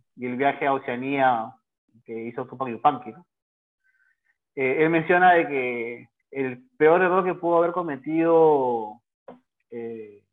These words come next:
Atahualpa cuando llega a recibir a Pizarro es que él baj-, él bajó desarmado, ¿no? O sea, él bajó desarmado porque él, o sea, Atahualpa, pues, era un, era un Latin, un Latin lover, ¿no? O sea, el hombre se creía, pues, el,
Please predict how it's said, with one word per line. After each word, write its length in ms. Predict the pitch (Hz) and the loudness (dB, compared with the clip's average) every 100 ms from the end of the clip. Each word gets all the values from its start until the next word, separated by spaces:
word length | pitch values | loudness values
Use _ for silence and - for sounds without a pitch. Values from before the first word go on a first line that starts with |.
| _ | _
Atahualpa 680 | - 123 127 151 151 151 151 | -8 0 4 4 4 2 -2
cuando 560 | 139 117 107 107 104 113 _ _ _ | -2 -6 -12 -14 -18 -20 _ _ _
llega 800 | 123 135 135 131 127 113 98 - _ _ _ _ _ _ - | -8 -2 0 4 4 4 -2 -10 _ _ _ _ _ _ -4
a 140 | 113 | -2
recibir 420 | 113 117 120 131 | -2 -8 -6 -4
a 80 | 143 | -4
Pizarro 460 | 117 - 131 120 - _ _ _ _ _ _ _ _ _ _ | -6 0 0 0 -12 _ _ _ _ _ _ _ _ _ _
es 160 | 127 127 | -10 -2
que 100 | 165 | 2
él 60 | |
baj-, 160 | 156 156 | 4 2
él 120 | 165 165 | 2 2
bajó 240 | 156 180 | 4 2
desarmado, 760 | 190 185 127 123 220 165 123 - _ _ _ _ _ _ _ _ _ _ _ _ _ _ _ _ _ | 0 -2 -2 2 2 0 -6 -20 _ _ _ _ _ _ _ _ _ _ _ _ _ _ _ _ _
¿no? 240 | 120 139 _ | -20 -20 _
O 40 | |
sea, 100 | 135 | -12
él 180 | - 156 | -6 0
bajó 240 | 165 175 | 2 2
desarmado 640 | 185 180 151 151 160 180 185 | 0 0 -2 2 4 4 2
porque 340 | 147 127 135 | -4 -6 -8
él, 320 | 151 160 - _ _ _ _ _ _ - | -8 -8 -16 _ _ _ _ _ _ -20
o 120 | - | -12
sea, 160 | 117 117 117 | -8 -6 -4
Atahualpa, 580 | 127 139 170 165 160 | -2 2 2 4 2
pues, 160 | 160 160 | 2 -2
era 160 | 165 160 | 2 2
un, 260 | 160 160 | 0 -6
era 180 | 151 151 | -6 -4
un 80 | 156 | 0
Latin, 380 | 165 180 151 151 | 0 0 -8 -8
un 140 | 160 160 | -6 -4
Latin 280 | 170 165 147 | -4 -2 2
lover, 400 | 202 165 131 127 | 4 6 4 0
¿no? 160 | 151 | -8
O 80 | 165 | -10
sea, 100 | 147 | -6
el 60 | 151 | -4
hombre 160 | 165 170 | -4 -6
se 100 | 147 | -4
creía, 380 | 127 143 151 151 | -2 2 0 0
pues, 300 | 160 160 139 | -4 -4 -6
el, 240 | 113 | -12